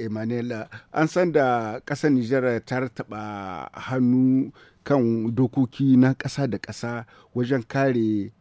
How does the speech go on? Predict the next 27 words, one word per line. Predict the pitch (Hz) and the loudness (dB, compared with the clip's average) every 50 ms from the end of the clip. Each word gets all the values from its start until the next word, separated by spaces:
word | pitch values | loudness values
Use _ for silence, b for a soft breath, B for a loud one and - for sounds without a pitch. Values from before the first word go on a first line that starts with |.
| _ | _
mata | - 104 110 120 127 127 117 - - 139 135 | -2 0 0 2 2 0 -2 -2 -2 -2 -2
da | 107 101 | -2 -4
'yancinsu | 92 127 127 123 - - 113 101 - - - 113 113 117 120 113 | -4 -6 -6 -6 -6 -6 -6 -6 -6 -6 -6 -6 -6 -6 -8 -10
da | 107 101 | -12 -10
kuma | - - 127 131 123 | -4 -2 -2 -2 -2
'yancin | - 143 131 - - 120 | -4 -6 -8 -6 -8 -6
mallakar. | 104 107 107 104 110 - - 127 107 95 101 B B B | -6 -6 -6 -8 -8 -8 -8 -8 -8 -8 -10 B B B
Ya | - 117 123 127 127 127 127 127 127 | -2 0 2 2 2 2 0 2 4
Nijar | 127 127 131 156 156 - | 4 4 4 4 2 0
take | - 147 - 139 113 | -2 -4 -4 -4 -4
ta | - - 131 | -2 -2 -2
yadda | 131 131 117 135 123 110 - | -2 0 0 -2 -2 -2 -4
waɗannan, | - 113 113 120 131 151 - 147 127 123 127 131 127 117 110 113 120 - B B B B - | -4 -4 -2 0 -2 0 2 2 4 4 4 4 2 0 0 -2 -4 -6 B B B B 0
eh, | 117 127 127 123 120 117 117 117 | 2 4 4 4 4 4 2 4
yarjejin | 117 139 139 127 117 143 143 135 139 139 | 4 4 6 6 6 6 6 6 6 6
da | 120 113 | 4 2
ta | - - 139 139 | -2 -4 -2 -2
rattaba | 139 139 - - 123 - 127 127 113 104 | -2 -2 -4 -6 -6 -6 -6 -6 -6 -4
hannu | 107 113 113 110 113 113 107 b b b b b - | -4 -2 -2 -2 -2 -4 -4 b b b b b -6
ta | - 113 123 | -4 -2 -2
da | 123 120 123 113 107 107 107 | -2 -2 -2 -4 -4 -8 -8
ƙasashen | - - 127 - 127 107 - - 117 113 | -8 -8 -6 -6 -6 -6 -2 -2 -2 0
duniya | 110 120 120 123 120 113 110 - | 0 0 0 0 0 0 -2 0
na | 120 120 127 127 127 - - - - | 2 2 2 2 0 -2 -4 -4 -2
tabbatar | - 139 131 110 131 - - 139 | 0 0 2 2 0 0 -2 -2
da | 123 123 | 0 -2
cewa | 110 - - 117 117 113 110 | -2 -2 -2 -2 -2 -2 -4